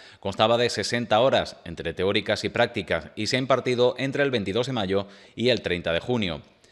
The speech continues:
Fernando Vega se congratuló de que en los últimos días haya asistido a la clausura de tres programas enfocados a la promoción de empleo y apuntó que, aunque se trata de un curso de mejora de empleo, entre el alumnado se encontraban varias personas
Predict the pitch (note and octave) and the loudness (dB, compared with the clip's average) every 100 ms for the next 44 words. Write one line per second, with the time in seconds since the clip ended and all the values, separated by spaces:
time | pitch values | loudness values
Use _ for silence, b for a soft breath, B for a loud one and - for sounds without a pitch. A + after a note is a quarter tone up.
0 | b b b A2 A2+ A#2 A2+ A#2+ C3+ D3+ | b b b 2 4 2 2 4 4 4
1 | D3+ C#3 G#2 G2 F#2+ F2+ F2 F#2+ G2+ A#2+ | 2 0 -2 -2 -2 -2 0 2 2 2
2 | A#2+ A2+ G#2 F2+ F2 - A2 G#2 G2+ F#2+ | 0 2 2 2 -2 -4 -6 -4 -2 0
3 | A#2 A#2+ C3 - F#2 F#2+ G2+ F#2+ G2+ G#2 | 4 4 4 0 0 0 -2 -4 0 2
4 | G2 F#2 F2+ - G2+ A2 G#2 G#2+ A2 G#2+ | 2 0 -2 0 2 2 0 -2 -2 -2
5 | F#2 G#2+ A2 C3 B2 G#2 F#2 G#2 G#2+ A#2 | 2 2 2 0 -2 -2 0 2 2 0
6 | - B B - F2 F2 F2 F2 E2+ G#2 | -4 B B -6 -2 0 0 -4 -2 -2
7 | G2+ F#2+ G#2 B2+ G#2+ D#2 B B B B2+ | 0 -2 2 4 4 0 B B B 2
8 | C#3+ D3 C3+ C#3 C3+ A#2+ G#2+ G2+ G#2+ A2 | 2 2 0 0 2 0 0 -4 -2 0
9 | A#2 C3 B2+ A#2+ A2 C3 C3 G#2+ F2+ - | 2 2 2 0 -2 -4 -2 -2 -2 0
10 | A2 B2 A#2+ A2+ A2 A#2 - G2 F2+ F#2 | 0 0 -2 0 2 0 -2 -6 -4 -2
11 | F2 F2 E2+ F#2+ A#2 C3+ C3+ G2+ F#2 F2+ | 0 -2 -2 -2 0 0 -2 -4 -4 -4
12 | F2+ G#2 A#2 A2 G2+ B2 C#3+ C#3+ A#2+ A#2 | 0 0 0 -4 -2 0 0 -2 -4 -2
13 | G#2 G#2 | -2 -4